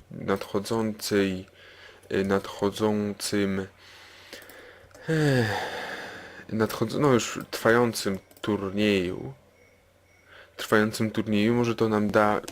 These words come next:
przewagę w sensie takim, że może ktoś tu stąd wyjdzie, przekona się do nas. O, jeden wyszedł, ten, którego, którym polepszaliśmy stosunki. Mhm. Inna sprawa, że nie mamy zbyt dobrych, y, s-,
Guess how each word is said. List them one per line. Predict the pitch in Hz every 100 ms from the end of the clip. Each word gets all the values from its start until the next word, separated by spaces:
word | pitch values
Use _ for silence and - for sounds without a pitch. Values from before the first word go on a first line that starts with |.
| -
przewagę | - 107 113 113 107
w | 98
sensie | - 104 -
takim, | 104 101 107
że | 101
może | 101 104 101 101 - - - -
ktoś | - 135
tu | -
stąd | 113 - 92
wyjdzie, | 107 143 143 143 139 139 - _ _ _ _ _ _
przekona | - - - 120 127
się | 123 123
do | 120
nas. | 120 117 117 - - -
O, | 98
jeden | 95 104 98
wyszedł, | 95 92 - -
ten, | 98 92
którego, | - 95 90 95 95 - - - - - - -
którym | - - 101 98
polepszaliśmy | 101 95 - 98 - 101
stosunki. | - 95 98 92 - 120 143 - - - - - _ _ _ - - - -
Mhm. | 104 101 123 165 196 _ - _ _ _ - - - - _ _ - - - - - - -
Inna | 156
sprawa, | 156 170 151 151
że |
nie | 147
mamy | 151 151
zbyt | 147 139 139
dobrych, | 147 135 139 139 -
y, | - 131 131
s-, | - - - - -